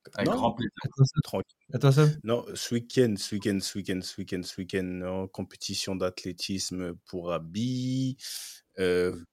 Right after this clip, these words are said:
Speaker 2: à Première Ligue, hein, ça s'arrête pas. Enfin, non, même pas. Cup, Cup, Cup, Cup, donc, euh, B B C. Et voilà, non, donc classique, on, on prépare la can. On part, on fait les valises, on s'en va.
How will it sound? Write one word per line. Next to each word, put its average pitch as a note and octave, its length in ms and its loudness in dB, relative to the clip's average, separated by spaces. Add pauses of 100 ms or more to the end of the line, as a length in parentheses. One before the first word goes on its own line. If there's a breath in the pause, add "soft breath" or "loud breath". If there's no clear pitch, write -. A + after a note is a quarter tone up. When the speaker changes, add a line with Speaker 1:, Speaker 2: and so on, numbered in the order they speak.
Speaker 2:
à D#2 340 -4
Première F#2 400 -2
Ligue, A#2 240 2
hein, G2 300 -2
ça - 120 -20
s'arrête E2 460 -6
pas. A#2 300 0
Enfin, A2+ 240 -4
non, C3+ 100 6
même A#2+ 160 2
pas. G2+ 240 4
Cup, - 320 2 (180 loud breath)
Cup, B2 300 2 (160)
Cup, A2 300 0 (320)
Cup, F#2+ 240 0
donc, F#2+ 260 -6
euh, F2+ 300 4
B F2+ 160 -10
B F2+ 120 -12
C. B2+ 400 2 (500)
Et F#2 80 -4
voilà, G2+ 420 4
non, C#3 280 0
donc A2 180 -4
classique, - 420 2
on, G#2 60 -2 (160)
on F#2+ 100 -8
prépare F#2 320 -2
la F#2 100 2
can. A2+ 240 2 (960)
On G#2 140 -6
part, G2 300 2
on F2 100 -4
fait - 100 -8
les F2+ 120 -2
valises, G2+ 440 -2 (140)
on E2+ 40 -20 (200)
s'en F2 180 -8
va. G#2 260 0